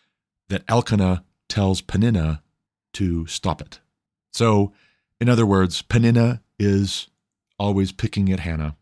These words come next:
to the point that Hannah doesn't even want to eat. Hannah is so distressed and she's so bothered and she's so upset, and this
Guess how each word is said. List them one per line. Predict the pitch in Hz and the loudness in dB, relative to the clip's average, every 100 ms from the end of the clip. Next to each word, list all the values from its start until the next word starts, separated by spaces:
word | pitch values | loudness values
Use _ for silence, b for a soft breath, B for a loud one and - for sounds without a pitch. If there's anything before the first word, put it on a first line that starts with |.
| _ - _ _ _ _ - | _ -20 _ _ _ _ -6
to | 110 | -4
the | |
point | 104 - 123 120 113 - _ | -4 0 2 2 0 -10 _
that | 104 107 101 | 0 0 0
Hannah | - 110 110 107 104 _ _ | -4 0 2 2 0 _ _
doesn't | 101 95 107 | -2 0 0
even | 104 90 | 0 0
want | 87 | -2
to | - | -4
eat. | 87 73 B B B B | -6 -6 B B B B
Hannah | 127 139 - | 2 2 2
is | 104 - | 0 0
so | - 117 143 | 0 4 4
distressed | 147 - 92 85 85 - | 4 0 -2 -2 -4 -6
and | 92 | -6
she's | - 110 - | -4 -4 -2
so | 127 | 0
bothered | 127 104 107 104 87 73 71 B B B | 0 0 0 0 0 -6 -10 B B B
and | 95 | -4
she's | - 110 | -2 -2
so | - 127 131 | 0 2 2
upset, | 127 - 82 80 - | 2 0 -2 -4 -4
and | 95 | -2
this | 110 - | -2 -4